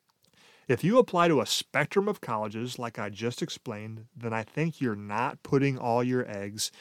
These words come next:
in one basket. What about college scholarships?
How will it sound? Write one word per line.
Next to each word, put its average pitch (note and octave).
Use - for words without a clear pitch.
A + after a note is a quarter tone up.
in G2
one G2
basket. F2+
What B2+
about -
college D#3+
scholarships? -